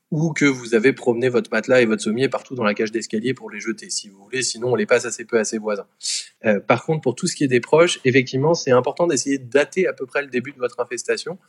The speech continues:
Euh, pour ça, vous pourrez regarder, on pourra peut-être mettre sur le site un petit lien vers un autodiagnostic en ligne qui est gratuit, qui permet de savoir à peu près où on en est. Et en fonction de ça, effectivement, prévenir ses proches, soit ceux qui sont venus à la maison, qui éventuellement auraient pu en emmener avec eux,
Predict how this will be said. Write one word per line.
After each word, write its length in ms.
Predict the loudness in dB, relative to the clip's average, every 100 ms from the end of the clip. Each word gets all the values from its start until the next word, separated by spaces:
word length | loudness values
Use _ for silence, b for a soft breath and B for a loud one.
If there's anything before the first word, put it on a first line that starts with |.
| B B B _
Euh, 220 | 0 2
pour 160 | 0 -2
ça, 80 | -2
vous 80 | 0
pourrez 160 | 2
regarder, 400 | 4 4 4 4
on 160 | 2 -2
pourra 240 | -2 -2
peut-être 240 | -2 -4 0
mettre 160 | 0
sur 80 | 0
le 60 | -4
site 180 | -2
un 140 | 0 -2
petit 160 | -4
lien 120 | -2 2
vers 140 | 2
un 100 | 0
autodiagnostic 720 | -6 -6 0 0 -2 -14 -2
en 60 | -2
ligne 160 | -2
qui 120 | -6 -4
est 20 |
gratuit, 380 | -2 -4 -4 -20
qui 100 | -8
permet 240 | -6 -6
de 40 | -2
savoir 220 | -2 -2
à 60 | -4
peu 100 | -4
près 140 | -2
où 120 | -2
on 120 | -2 -6
en 140 | -4
est. 140 | -4 -6 B B B B _
Et 80 | 2
en 100 | 2
fonction 240 | -2 -4
de 60 | 2
ça, 100 | 2
effectivement, 460 | 2 -2 0 0
prévenir 340 | 2 0 0 -2
ses 160 | -4
proches, 360 | 0 4 4 0
soit 220 | -2 0
ceux 140 | 4
qui 140 | 2 2
sont 180 | -6 -12
venus 200 | -2 -2
à 40 |
la 80 | -2
maison, 300 | -6 -10 -12 _ _ _ _ -4
qui 120 | -2
éventuellement 540 | 0 -2 -2 0 0
auraient 140 | 0 0
pu 120 | 0
en 120 | -2
emmener 180 | -2 0
avec 320 | 2 2 4
eux, 120 | 4